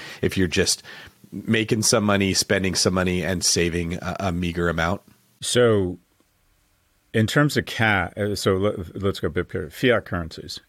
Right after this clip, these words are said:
Speaker 2: Every fiat currency throughout history has eventually failed. Because to your point,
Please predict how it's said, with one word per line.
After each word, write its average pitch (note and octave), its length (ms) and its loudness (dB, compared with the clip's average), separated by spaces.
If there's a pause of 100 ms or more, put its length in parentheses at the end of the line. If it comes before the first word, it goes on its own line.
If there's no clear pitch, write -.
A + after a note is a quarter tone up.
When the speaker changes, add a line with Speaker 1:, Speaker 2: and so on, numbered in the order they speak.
(140)
Speaker 2:
Every B2 240 2
fiat B2 280 2
currency F#2+ 640 0 (180)
throughout F#2 340 2
history F#2+ 280 0
has D#2+ 80 -2
eventually E2 380 -2
failed. - 400 -6 (720)
Because G2 420 2
to G#2 100 2
your A2+ 180 6
point, F#2 440 0